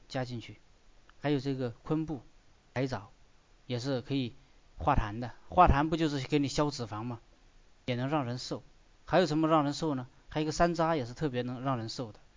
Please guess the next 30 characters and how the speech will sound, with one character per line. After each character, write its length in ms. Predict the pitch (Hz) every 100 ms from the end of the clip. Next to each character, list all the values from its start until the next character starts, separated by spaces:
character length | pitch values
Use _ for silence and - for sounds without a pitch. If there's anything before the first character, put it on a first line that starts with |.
| - -
山 240 | - 160 165
楂 180 | 160
它 140 | 156 147
是 220 | 139 120 - - - _ - -
消 260 | - 170
肉 240 | 190 254 135
食 240 | - 110
的， 120 | - - - - - - - -
消 120 | 104
肉 220 | 117 262
食 320 | 147 - 139 196
其 160 | -
实 120 | 180
它 160 | 180 185
就 120 | 190
是 120 | 135
消 260 | 123 - 175
肉， 260 | 185 208 - - - -
消 240 | 214 220
肉 240 | 240 240
它 140 | 151 170
本 240 | 156 117
质 120 | 143
上 120 | 185 151
它 100 | 196
就 140 | 247
是 100 | 202
消 220 | 165 220
脂 180 | - 120
肪， 340 | - 104 127